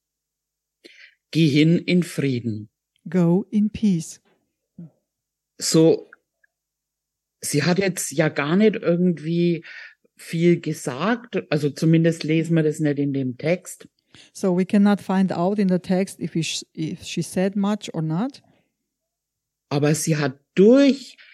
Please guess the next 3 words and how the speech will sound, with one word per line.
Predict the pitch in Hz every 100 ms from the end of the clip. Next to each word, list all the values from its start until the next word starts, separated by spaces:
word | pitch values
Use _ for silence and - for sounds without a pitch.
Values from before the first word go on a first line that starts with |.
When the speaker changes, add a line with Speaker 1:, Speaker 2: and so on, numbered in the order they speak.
| - _ -
Speaker 1:
ihre | 165 170 160 143 131 120 - - _ _ _ -
Taten | - 139 180 240 233 170 165 185 - _
Glaube | - 160 143 214 247 254 170 -